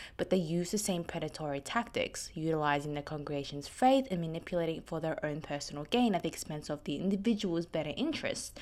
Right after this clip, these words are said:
Now, they do this through preaching, something known as prosperity gospel,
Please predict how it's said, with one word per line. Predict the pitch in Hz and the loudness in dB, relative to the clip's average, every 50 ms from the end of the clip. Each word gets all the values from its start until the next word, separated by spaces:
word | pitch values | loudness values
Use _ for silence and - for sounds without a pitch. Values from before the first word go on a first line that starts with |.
| - - - - - - - - | -12 -12 -12 -12 -14 -14 -2 2
Now, | 202 190 180 165 - - - - - - - - - - - - - - - - | 6 6 6 6 4 -2 -14 -20 -20 -20 -20 -20 -20 -20 -20 -20 -20 -16 -2 4
they | 220 202 226 233 | 8 10 10 10
do | 190 214 240 285 311 | 10 10 10 10 10
this | 294 294 269 - | 10 8 6 6
through | - 214 196 190 | 6 6 4 4
preaching, | 190 - - - - 202 202 190 - - - 147 - 214 | 4 0 -6 4 6 6 6 6 4 2 0 0 0 2
something | - - 175 202 202 | 2 4 6 8 8
known | 196 190 185 - - | 8 8 6 6 4
as | 170 165 - | 2 2 2
prosperity | - - - 175 - - - - - 175 170 175 170 165 160 156 | -2 -2 -2 -2 -2 -2 -4 4 6 6 6 8 6 4 2 0
gospel, | - - 165 185 - - - - 92 82 196 | 2 2 2 2 2 -2 -2 -2 0 0 0